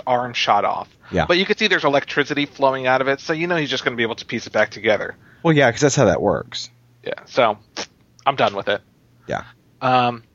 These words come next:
Speaker 1: some other number ones I picked up this week that I will not be picking up number twos for. Stormwatch by Paul Cornell and Miguel Sepulveda.
Speaker 2: Wasn't any good?
Speaker 1: It was not any good. Um,
Speaker 2: What was
Speaker 1: there
Speaker 2: wrong
Speaker 1: was,
Speaker 2: with it?
Speaker 1: it was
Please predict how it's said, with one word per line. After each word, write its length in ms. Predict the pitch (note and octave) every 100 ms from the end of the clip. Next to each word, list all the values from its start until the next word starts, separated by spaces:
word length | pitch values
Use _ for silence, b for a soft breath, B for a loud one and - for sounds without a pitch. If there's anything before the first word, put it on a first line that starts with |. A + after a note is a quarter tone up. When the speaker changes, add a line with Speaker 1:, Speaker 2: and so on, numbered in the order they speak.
| _ _
Speaker 1:
some 200 | - F3
other 220 | E3+ F#3
number 240 | F3+ F3+ F3
ones 300 | F3+ F#3 -
I 80 | E3
picked 220 | - -
up 80 | E3
this 180 | E3 -
week 160 | E3
that 100 | D#3+
I 80 | C3+
will 180 | B2+ B2+
not 640 | A#2 A#2+ A#2+ A2+ B2 -
be 100 | C#3+
picking 380 | - - D3 C#3+
up 100 | C#3+
number 220 | C#3 C#3
twos 260 | - C#3+ C#3
for. 320 | D3+ D3+ E3+ b b b _
Stormwatch 880 | - - F#3 C3+ C#3 D#3 F3+ - -
by 120 | A2+
Paul 300 | - C#3+ C#3+
Cornell 480 | - C#3+ C3 C3 -
and 100 | C3
Miguel 360 | B2+ A#2+ A#2+ B2+
Sepulveda. 720 | - C3+ C3 A#2+ B2 D3+ D#3+ - _
Speaker 2:
Wasn't 240 | B2+ A2+
any 160 | A#2 A2+
good? 320 | A2+ A#2 A#2 - _
Speaker 1:
It 140 | C#3
was 220 | B2+ A#2+ A#2+
not 340 | G#2+ G#2 G#2
any 220 | F#2+ F#2
good. 320 | - - - - _ _ _ _ _
Um, 400 | B2 A2+ A2 A2
Speaker 2:
What 100 | A#2
was 80 | C#3+
Speaker 1:
there 60 | -
Speaker 2:
wrong 100 | C3
Speaker 1:
was, 20 |
Speaker 2:
with 100 | -
it? 100 | - _ _ _ B B E3
Speaker 1:
it 100 | G3+
was 340 | G#3 G3 -